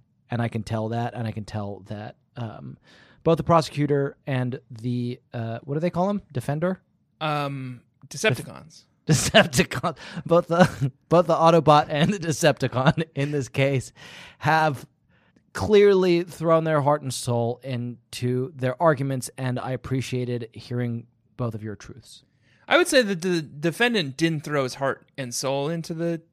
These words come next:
Speaker 2: case. I would say he threw facts in.
Speaker 1: Okay, well,
Speaker 2: And
Speaker 1: I'm
Speaker 2: logic.
Speaker 1: doing m-, my thing
Speaker 2: And he
Speaker 1: now, and I'm
Speaker 2: owned
Speaker 1: the
Speaker 2: the
Speaker 1: judge.
Speaker 2: libs.
Speaker 1: And I'll then, okay, all right.
Speaker 2: Yeah.
Speaker 1: And, uh,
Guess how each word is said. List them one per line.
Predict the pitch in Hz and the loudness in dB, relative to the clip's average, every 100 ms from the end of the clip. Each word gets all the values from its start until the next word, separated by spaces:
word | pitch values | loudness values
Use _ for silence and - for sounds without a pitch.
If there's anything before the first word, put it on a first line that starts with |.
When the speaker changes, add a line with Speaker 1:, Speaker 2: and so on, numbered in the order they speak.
| _ | _
Speaker 2:
case. | - 175 185 147 | -4 -2 -2 -4
I | |
would | 135 127 | -6 -4
say | 120 | -8
he | 120 117 | -8 -12
threw | - 113 | -12 -14
facts | - 117 104 - - - _ - | -8 -6 -6 -8 -18 -20 _ -18
in. | 95 71 - _ _ - | -16 -18 -20 _ _ -6
Speaker 1:
Okay, | 190 127 104 | -4 -4 -6
well, | 160 165 160 - | 0 2 2 2
Speaker 2:
And | 175 | 2
Speaker 1:
I'm | 180 | 2
Speaker 2:
logic. | 139 175 165 151 - - _ _ _ _ | 2 2 2 -2 -10 -20 _ _ _ _
Speaker 1:
doing | 151 139 | -4 0
m-, | 139 | 0
my | 127 127 | -2 -4
thing | - 127 | -4 -4
Speaker 2:
And | 147 | -2
he | 143 | -2
Speaker 1:
now, | - | 4
and | 180 | 6
I'm | 190 | 8
Speaker 2:
owned | 185 | 6
Speaker 1:
the | |
Speaker 2:
the | 170 | 2
Speaker 1:
judge. | 139 127 | 0 0
Speaker 2:
libs. | 143 127 - 135 | 0 0 -2 -2
Speaker 1:
And | 131 | -2
I'll | 131 131 123 _ | 0 -2 -4 _
then, | 147 127 135 | -8 -6 -6
okay, | 139 123 95 - - _ _ | -8 -8 -12 -16 -20 _ _
all | 127 | -12
right. | 104 | -10
Speaker 2:
Yeah. | 120 - | -12 -10
Speaker 1:
And, | 135 135 135 - _ | -8 -8 -10 -16 _
uh, | 175 | -16